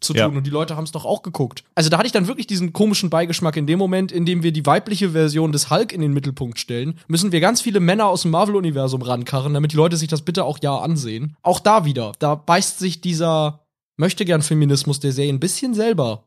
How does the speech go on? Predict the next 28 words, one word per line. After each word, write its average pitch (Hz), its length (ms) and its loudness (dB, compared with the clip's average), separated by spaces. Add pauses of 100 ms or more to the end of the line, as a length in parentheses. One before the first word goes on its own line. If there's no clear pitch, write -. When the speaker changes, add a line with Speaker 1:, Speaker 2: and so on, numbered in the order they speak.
Speaker 2:
Was - 340 0
ich 131 380 0
auch 127 320 2
ein 123 160 -2
bisschen 117 400 0
komisch 117 500 -2
fand, 113 440 -2
war 101 180 2
die 104 160 -2
Entscheidung, 107 960 -2 (220)
auch 98 240 0 (100)
wenn 113 240 4
die 113 140 6
Serie 98 360 0
She-Hulk 87 760 -4
heißt, 90 480 -8
dass - 260 -4
gefühlt 90 880 -2 (120)
She-Hulk 147 920 2
sechzig - 600 0
Prozent 156 400 2
Screentime 143 680 0
hatte 147 320 0
oder 98 200 0
mehr 107 640 2
und 113 380 -4 (100)
Jennifer 113 380 2
Walters 131 720 2